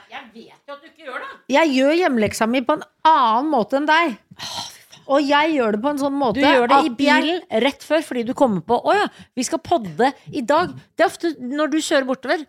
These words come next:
Speaker 2: Ja.
Speaker 1: så kommer du på,
Speaker 2: Til masse.
Speaker 1: «Å, jeg kjører jo på vei til podcast.» <laughs> Og det elsker jeg med deg.
Speaker 2: Ja.
Speaker 1: Husk at jeg krever ikke noe spalte av deg.
Speaker 2: Nei.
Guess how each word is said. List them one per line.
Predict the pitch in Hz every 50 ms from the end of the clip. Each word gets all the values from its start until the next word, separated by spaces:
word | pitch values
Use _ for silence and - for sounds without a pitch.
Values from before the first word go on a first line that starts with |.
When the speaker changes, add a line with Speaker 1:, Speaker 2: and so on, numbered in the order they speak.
| _ -
Speaker 2:
Ja. | 226 233
Speaker 1:
så | 226 - - - 285 311 381 -
kommer | - - 494 370 277
du | 269
på, | - 294 302 311 302 262 - _ _ _
Speaker 2:
Til | - - 226 240
masse. | 214 208 277 - - - -
Speaker 1:
«Å, | 233 311 294
jeg | 370 440 453
kjører | - - - 427 415 381 269 240 269 285
jo | 302 330 339 339 311 269 -
på | - 320
vei | 277 254 233 220 202
til | - _ - 247
podcast.» | - 240 196 - - - - - 196 - - 349 - -
<laughs> | 427 - - - - - - - - - 302 214 - - - - - - _ - 254 - - 294 - _ - 262 - - - - _ - 277 - - - - - _ _ _
Og | - 247 226
det | 294
elsker | - - 330 269 - - - - 180
jeg | 170
med | 196 233
deg. | 285 440 453 339 214 _
Speaker 2:
Ja. | - 214 226
Speaker 1:
Husk | 285 381 -
at | 294 233
jeg | 220 196 180 208 427 440
krever | - - 494 508 349 226 220 220
ikke | 220 - 226 233
noe | 233
spalte | - - - 247 214 - - -
av | 185 180
deg. | 185 170 180 190 214
Speaker 2:
Nei. | 214 208 214 220